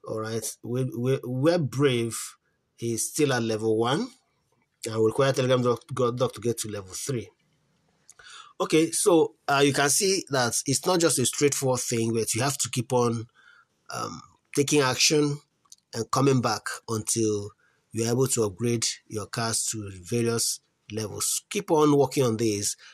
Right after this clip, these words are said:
Don't give up, all right? And I'll keep on dropping updates on the Tapswap Town. All right, go ahead and like and share the video and subscribe if you have not yet. Also hit the notification bell to get notified once I drop the next important video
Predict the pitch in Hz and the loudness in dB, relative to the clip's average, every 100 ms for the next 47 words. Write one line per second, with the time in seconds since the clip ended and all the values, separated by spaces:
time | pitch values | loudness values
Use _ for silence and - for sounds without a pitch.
0 | _ 104 147 160 143 135 135 127 123 123 | _ 2 4 4 2 2 2 2 2 2
1 | 135 135 127 120 117 110 - 135 131 120 | 0 -4 -6 -4 -2 -2 -2 0 2 2
2 | 110 110 113 107 95 101 87 - - - | 0 -2 -4 -6 -8 -6 -2 -4 -4 -10
3 | 98 95 95 87 _ _ _ _ 120 117 | -10 -10 -12 -14 _ _ _ _ -6 -4
4 | - 110 - _ - 110 92 - - _ | -4 -6 -8 _ -8 -6 -6 -8 -12 _
5 | _ - - - - - 123 123 123 165 | _ -20 -20 -18 -6 0 0 0 0 0
6 | 156 139 127 131 127 113 123 110 104 110 | 2 2 2 0 0 0 0 -2 -4 -2
7 | 117 117 107 107 104 - - 113 - 147 | -2 -4 -6 -6 -6 -4 -4 -2 -2 0
8 | 143 131 - 113 104 139 139 135 123 120 | 0 0 -2 -6 -2 -2 0 -2 -2 -2
9 | - - - - - 151 143 156 139 123 | -6 -10 -20 -20 -2 0 4 4 4 2
10 | 120 117 - 131 123 - 117 113 - 120 | 0 -2 -2 0 0 -2 -2 -2 -2 -4
11 | 113 120 113 104 117 107 107 107 - 98 | -2 0 -2 -4 -6 -6 -6 -6 -6 -6
12 | 110 110 110 107 107 110 | -6 -4 -4 -6 -6 -6